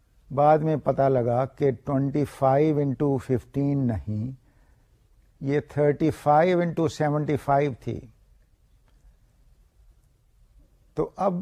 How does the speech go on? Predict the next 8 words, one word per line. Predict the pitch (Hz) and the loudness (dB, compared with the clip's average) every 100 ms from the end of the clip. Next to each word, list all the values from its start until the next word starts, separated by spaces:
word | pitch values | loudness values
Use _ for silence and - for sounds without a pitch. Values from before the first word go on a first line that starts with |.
| - | -8
سوچیں | - 147 - 165 | 0 0 0 0
ذرا | 151 113 117 | 0 0 -2
کہ | 120 - 139 131 131 - _ _ _ _ _ _ _ _ _ _ _ _ _ _ _ _ _ _ _ _ _ _ | -4 -4 0 2 0 -4 _ _ _ _ _ _ _ _ _ _ _ _ _ _ _ _ _ _ _ _ _ _
اس | 202 185 - | -4 -4 -2
ملٹیپلیکیشن | 175 131 143 131 120 120 - 117 | -2 -2 -2 -4 -4 -4 -4 -8
کے | 107 - | -8 -12
لیے | - 107 _ _ _ _ _ _ _ _ _ _ _ _ _ _ - _ _ _ _ _ _ _ _ - | -14 -18 _ _ _ _ _ _ _ _ _ _ _ _ _ _ -20 _ _ _ _ _ _ _ _ -8
ہمیں | 127 147 156 160 | -4 -2 -2 -4